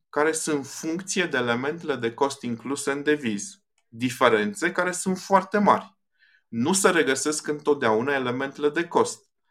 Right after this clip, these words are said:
Amortizare utilaje, acordare etichete de masă, de prime de vacanță, de echipament,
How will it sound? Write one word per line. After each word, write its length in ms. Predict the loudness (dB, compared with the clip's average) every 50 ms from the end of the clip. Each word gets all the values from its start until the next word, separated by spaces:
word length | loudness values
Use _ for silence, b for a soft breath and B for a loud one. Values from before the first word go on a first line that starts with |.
| _ _ _ _ _
Amortizare 760 | -4 -2 0 0 0 -2 -2 -4 -4 2 4 4 4 4 4
utilaje, 680 | -2 -4 -4 -4 0 4 6 6 6 4 2 0 0 0
acordare 480 | 0 0 0 -2 -2 0 0 0 0
etichete 480 | -2 -4 -8 -10 -6 -4 -4 -4 -4 -4
de 140 | -4 -2 -2
masă, 480 | 0 0 0 0 0 -2 -4 -8 -6
de 160 | -4 -4 -4
prime 300 | -4 -6 -12 -10 -6 -6
de 120 | -4 -4 -2
vacanță, 800 | 0 2 2 2 2 0 -2 0 0 0 -2 -6 -4 -2 -2 -2
de 140 | -2 -2 -4
echipament, 880 | -4 -6 -8 -12 -6 0 2 2 2 2 -2 -4 -6 -8 -12 _ _